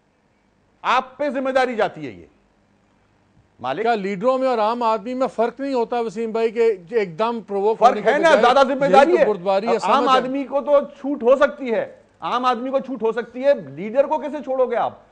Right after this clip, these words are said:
Speaker 1: लीडर जब कह रहा है दूसरे लीडर के लिए कि तुमने कत्ल करवाया है without सबूत, without knowing anything, तो ये तो अजीब सी बात आ गई ना। अच्छा, जहां तक इलेक्शन की
Speaker 2: चलो
Speaker 1: बात
Speaker 2: वसीम
Speaker 1: नादिर
Speaker 2: भाई,
Speaker 1: ने की है मालिक,
Speaker 2: हाँ,
Speaker 1: कि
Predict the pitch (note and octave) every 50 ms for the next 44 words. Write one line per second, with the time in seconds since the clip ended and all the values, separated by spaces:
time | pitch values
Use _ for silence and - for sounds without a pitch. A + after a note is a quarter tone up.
0 | _ - C3+ D3+ F3 A3 G#3+ A#3 C4 B3+ A3+ C4 B3 C4 A#3+ G#3 G#3+ A#3 B3+ A#3+
1 | B3 C4 A#3+ A#3 A3+ - B3 B3+ B3 A3+ G#3+ A#3 A3 A#3 A#3 A3+ A#3+ C4+ B3+ B3+
2 | - A#3+ A3+ A#3 C#4 C#4+ C#4+ C4 A3+ C#4 C4 A#3 A#3+ G#3 E3 D3 C3+ D#3+ E3+ G#2+
3 | G#2+ G#2+ - _ _ _ - C3+ F3+ E3 G3+ A#3 C4 A3+ - - F#3+ F3 C4 D4+
4 | C4+ - - _ _ _ _ _ _ B2 D3+ F3 A#3 B3+ B3 F3+ E3+ E3+ A3 D4
5 | D#4 D#4 D4+ C#4+ C4 G3+ G#3 D#3+ G2 - _ _ _ _ _ _ - F#3+ E3 D#3
6 | G3 A#3 A#3+ - C4+ G3+ F3 E3+ A#3+ C#4+ B3+ - D4 C#4 A3+ G3+ F3 E3+ B2 B2
7 | F3 C4 D#4+ C4+ F3 - _ _ _ - G3 G#3+ A#3 F#3 F#3+ F#3+ A3+ B3+ G#3+ C#4
8 | D4 - C#4+ - A3+ A3+ A3+ A3+ - C#4+ D4 D4+ D4 C#4 A#3 B3 C#4 D4+ C#4 A3
9 | G#3 - A3 - B3 B3 A3+ - A3 G#3 E3 D3 D3 E3+ D#3+ C#3+ C3 D3+ A3+ A3
10 | - - - - G#3 A#3 A3+ G#3+ A3+ B3